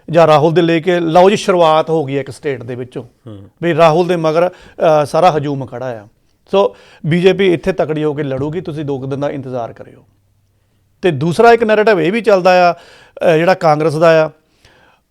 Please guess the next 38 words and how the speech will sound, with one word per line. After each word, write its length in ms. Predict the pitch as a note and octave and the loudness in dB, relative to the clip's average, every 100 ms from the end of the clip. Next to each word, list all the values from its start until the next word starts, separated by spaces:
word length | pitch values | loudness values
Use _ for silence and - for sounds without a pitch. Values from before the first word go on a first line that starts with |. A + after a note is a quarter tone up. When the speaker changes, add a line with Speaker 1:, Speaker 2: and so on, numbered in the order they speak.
| _ _ _ | _ _ _
Speaker 1:
ਕਾਂਗਰਸ 440 | F#3 F#3 A3 A#3 A#3+ | 4 4 6 6 6
ਹੁਣ 160 | A#3 | 6
ਬਿੱਟੂ 240 | G3 G3 A#3 | 4 2 0
ਹੁਣ 120 | A#3+ | 2
ਇਹ 140 | F#3 | 2
ਵੀ 100 | B3+ | 2
ਚਾਹੁੰਦੇ 280 | A3+ A3+ A#3 | 0 2 2
ਹੋਣਗੇ 280 | G#3+ A3+ A3 | 0 0 -2
ਅੰਦਰੋਂ 240 | G3+ G#3 | 0 -2
ਖਾਤੀ 340 | F3+ G3 A3 G3 | 0 -2 -2 -2
ਕਿ 300 | G#3+ G3+ F#3 | 2 2 0
ਭਾਰਤ 360 | G#3 G3 D#3 | -2 0 0
ਭੂਸ਼ਣ 240 | E3+ G#3 G#3 | 0 0 0
ਆਸ਼ੂ 580 | F3+ E3+ G#3+ G3+ G#3 C4+ | -2 -2 -2 -2 -2 -2
ਮੇਰੀ 200 | G#3 G#3 | -2 0
ਪਿੱਠ 260 | G#3 F#3+ | -2 -4
ਤੇ 220 | F3+ A3 G#3+ - F3+ | 0 0 0 -6 2
ਆ 200 | D#3+ D#3 | 4 2
ਜਾਵੇ। 260 | C3+ G#2 - _ _ _ _ _ _ A#2 | 0 -8 -16 _ _ _ _ _ _ -20
Speaker 2:
ਹੂੰ। 120 | G#2+ G2 _ _ _ _ _ _ _ _ _ _ _ _ D#3+ | -18 -20 _ _ _ _ _ _ _ _ _ _ _ _ -2
Speaker 1:
ਲੇਕਿਨ 400 | F3+ G#3+ A#3+ A#3+ - _ _ - | 4 4 4 0 -8 _ _ -8
ਉੱਧਰ 240 | A#3 B3+ | -2 0
ਬੀਜੇਪੀ 500 | F#3 E3 E3+ G#3+ A3 | 0 0 0 0 2
ਇਹ 120 | A3+ A#3 | 2 2
ਸੋਚਦੀ 340 | A3+ A3 A3 | 2 0 4
ਹੋਵੇ 160 | G#3+ A3+ | 4 4
ਕਿ 120 | A#3+ | 0
ਜੇ 100 | A#3 | 0
ਭਾਰਤ 320 | A#3+ G#3 D#3+ | 2 2 0
ਭੂਸ਼ਣ 260 | G#3+ F#3+ G3 | -4 -2 0
ਆਸ਼ੂ 260 | G3 F#3+ | 0 0
ਨੂੰ 140 | G#3+ G3 | -4 -4
ਅਸੀਂ 120 | G#3 | -2
ਪੱਟ 260 | G3+ F3 | 0 0
ਕੇ 160 | F#3+ G#3+ G#3 | 0 -4 -2
ਉੱਧਰ 240 | G3 B3+ | 0 0
ਲੈ 160 | G#3+ E3 | 2 0
ਜਾਈਏ 420 | F3+ F3 C#3+ | 0 -2 -2